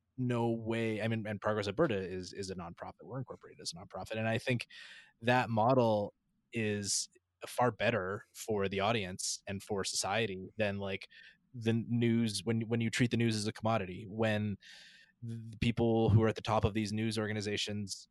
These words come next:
are, when these are, like, publicly traded companies and they're getting bonuses and, like, all of the incentives are wrong and bad and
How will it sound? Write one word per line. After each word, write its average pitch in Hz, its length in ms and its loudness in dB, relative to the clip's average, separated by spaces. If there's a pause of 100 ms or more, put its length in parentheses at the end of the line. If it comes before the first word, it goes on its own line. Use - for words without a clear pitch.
(120)
are, 101 460 -2 (520)
when 113 140 -2
these 110 180 -2
are, 110 60 0
like, 107 140 -2
publicly 107 340 0
traded 107 280 -4
companies 95 400 -6
and 92 80 -6
they're 95 80 -6
getting 101 180 -4
bonuses 101 560 -6
and, 92 140 -12
like, 104 180 -8
all 135 180 6
of 127 100 2
the 120 100 2
incentives 113 680 0
are 90 240 -2 (160)
wrong 120 480 2
and 92 220 -10
bad 104 340 0
and 90 80 -10